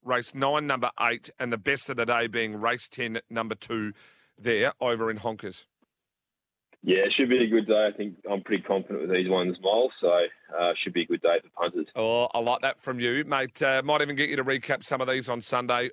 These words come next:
Speaker 1: Uh, you've been in fine condition, uh, and fine form. Always look forward to our chat on Fridays. We'll chat soon, buddy.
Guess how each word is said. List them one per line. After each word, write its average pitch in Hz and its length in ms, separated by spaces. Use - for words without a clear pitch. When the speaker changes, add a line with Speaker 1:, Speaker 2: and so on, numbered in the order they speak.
Speaker 1:
Uh, 120 220
you've 127 140
been 127 140
in 120 80
fine 147 400
condition, 127 760
uh, 120 260
and 110 160
fine 120 300
form. 120 460
Always 110 340
look 107 120
forward 113 180
to 110 100
our 107 60
chat 107 200
on 101 100
Fridays. 104 360
We'll 95 80
chat 110 240
soon, 104 180
buddy. 98 200